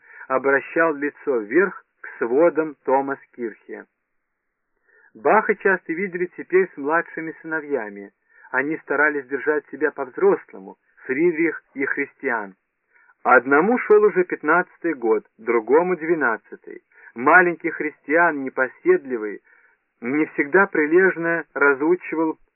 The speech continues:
полифонические упражнения, но рос, как говорится, парень с головой. Это ему еще при жизни кантор выделит наследство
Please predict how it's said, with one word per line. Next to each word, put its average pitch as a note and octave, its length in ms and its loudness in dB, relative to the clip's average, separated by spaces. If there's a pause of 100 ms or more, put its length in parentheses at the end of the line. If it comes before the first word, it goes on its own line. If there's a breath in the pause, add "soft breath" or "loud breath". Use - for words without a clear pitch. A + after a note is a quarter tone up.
полифонические D3 840 -2
упражнения, C#3 840 -2 (300 loud breath)
но C3+ 240 0
рос, A#3+ 220 4
как F3+ 180 -2
говорится, D3+ 480 0
парень D#3+ 400 -2
с C#3+ 60 -16
головой. B2+ 580 -6 (600 soft breath)
Это F3+ 280 4
ему F#3 380 2
еще F3+ 320 0
при D#3+ 220 -4
жизни E3 360 -4
кантор D#3 600 -2 (280 loud breath)
выделит D#3+ 600 0
наследство D3+ 880 -2